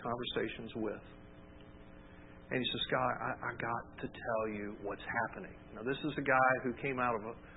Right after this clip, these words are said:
family of origin with a lot of pain, a lot of disappointment, and he learned at a very early age, "If it's gonna be, it's up to me." And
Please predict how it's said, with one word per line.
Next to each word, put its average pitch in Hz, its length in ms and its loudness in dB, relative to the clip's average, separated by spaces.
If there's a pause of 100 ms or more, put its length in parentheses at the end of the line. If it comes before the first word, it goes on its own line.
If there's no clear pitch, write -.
(280)
family 135 320 8
of 120 80 4
origin 127 460 6
with 104 100 4
a 110 80 4
lot 131 160 10
of - 80 0
pain, 120 380 2
a 113 40 2
lot 120 160 6
of 113 100 0
disappointment, 113 680 2 (480)
and 113 160 4
he 147 220 10
learned 135 240 6
at 101 40 4
a - 40 -2
very 127 180 8
early 127 300 8
age, 107 320 8 (200)
"If 110 200 4
it's 107 160 -4
gonna 131 240 0
be, 123 160 4 (180)
it's - 140 -4
up - 120 -2
to 107 60 -4
me." 113 420 4
And 101 100 -6